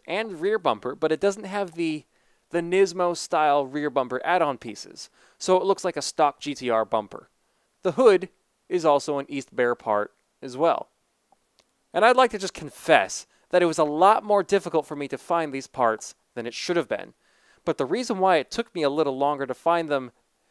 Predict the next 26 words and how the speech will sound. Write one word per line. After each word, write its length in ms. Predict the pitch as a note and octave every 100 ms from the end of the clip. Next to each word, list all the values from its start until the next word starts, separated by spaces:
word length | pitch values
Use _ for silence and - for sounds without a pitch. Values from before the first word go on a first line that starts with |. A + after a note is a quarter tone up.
| _ _ _
than 120 | A#2+
I 100 | G#2+
thought 260 | G2+ - A#3+
it 80 | E3+
would 320 | G#2+ G#2+ A#2 _ _ -
is 160 | C3+
because 560 | - C#3+ E3 D3+ C#3 C3
I 120 | D3+ E3
was 160 | D#3+
only 240 | D#3+ F#3 F#3+
looking 360 | D#3 D3+ C#3+
at 180 | A2+ - _ _ _
G 160 | B2+ D#3
T 200 | - D#3+
R 160 | F3
parts, 500 | - A#2+ - - - _ _ _ -
A 100 | D#3+
K 240 | D#3 C#3
A 340 | C3 A#2+ A2+ A2 _
parts 280 | C#3+ C#3 -
for 180 | C#3 B2+
the 280 | A#2+ A#2 A2+ - B2+
B 220 | E3 D#3
N 180 | C#3 C3
R 160 | B2
thirty-four 720 | A#2+ A#2+ A2+ G#2+ D#3 D#3 C#3+